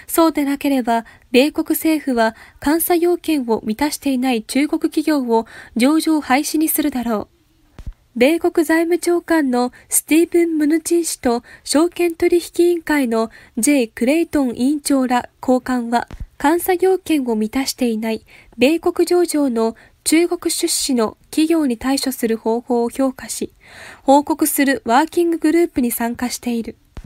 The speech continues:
我々は米国に上場している中国企業が他の企業と同じ基準を持つように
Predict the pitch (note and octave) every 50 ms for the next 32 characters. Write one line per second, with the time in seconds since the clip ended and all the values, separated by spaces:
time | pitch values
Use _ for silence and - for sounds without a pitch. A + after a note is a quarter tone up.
0 | - - _ _ _ - B3 B3 B3 C4+ C4 C#4 C4+ C#4 C4+ B3 C4 B3+ - _
1 | - A3 A#3 C#4 D#4 D#4+ - D#4+ - E4 D#4 D#4+ C#4+ B3+ C4 C#4+ D#4+ D#4 D#4+ D#4+
2 | D#4+ D#4 - - - D#4 D4+ D4 B3+ A#3 A3 - - - - C#4 D#4 D#4 E4+ E4
3 | - D#4+ - E4 D#4 D4 D4 C4+ B3+ A3 A3 G#3+ A3 - - - - - _ -
4 | - A#3 - D#4 E4 F4 F4 - F#4 F4+ - F4+ E4+ D#4+ C#4 - A#3 - - A3+
5 | A3+ C4 C4 - D4 - - D4+ C#4+ D#4 D4+ D4+ D4 D4+ D4 D4+ D#4 D4+ - -
6 | C4 C4 B3+ B3 A#3 G#3 G3+ -